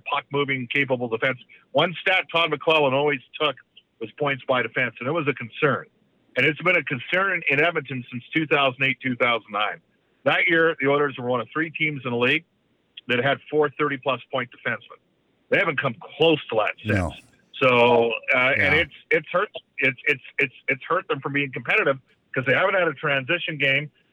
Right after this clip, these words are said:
Speaker 1: But Tippett doesn't just want a transition game. He wants defense in the offensive zone, being able to, to activate and cycle off the, ro-, you know, off of, uh, long, uh, long cycles in the O zone as well. So very different looking defense long term.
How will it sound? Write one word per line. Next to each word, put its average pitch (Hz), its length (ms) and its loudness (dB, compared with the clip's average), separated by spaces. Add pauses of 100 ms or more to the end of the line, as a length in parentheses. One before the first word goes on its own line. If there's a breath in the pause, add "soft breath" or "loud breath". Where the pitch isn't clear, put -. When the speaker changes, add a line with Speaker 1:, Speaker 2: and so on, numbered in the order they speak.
(100)
Speaker 1:
But 165 140 0
Tippett 190 300 -2
doesn't 156 260 2
just 147 180 0
want 143 160 4
a 127 40 0
transition 139 560 -2
game. 117 300 -2 (320 soft breath)
He 165 80 -4
wants 180 340 2
defense 160 440 -2 (120)
in 156 140 -2
the 147 160 4
offensive 139 480 -2
zone, 147 360 2 (280)
being 139 140 0
able 143 260 2
to, 127 300 -2 (160)
to 120 440 -2 (160)
activate 139 500 0
and 120 120 -8 (100)
cycle 151 320 -2
off 120 220 -2
the, 113 80 -6
ro-, 123 100 -2 (320)
you 135 80 -4
know, 120 180 0 (460)
off 135 220 0
of, 120 200 2
uh, 123 260 4 (360)
long, 147 300 0
uh, 127 240 0
long 135 300 -2
cycles 143 360 -4
in 123 80 -8
the 117 100 0
O 131 160 2
zone 120 160 -4
as 101 100 -8
well. 123 220 2
So 107 180 -6
very 156 260 0
different 147 320 -4
looking 135 240 -2
defense 120 420 -4
long 120 260 -2
term. 117 200 -2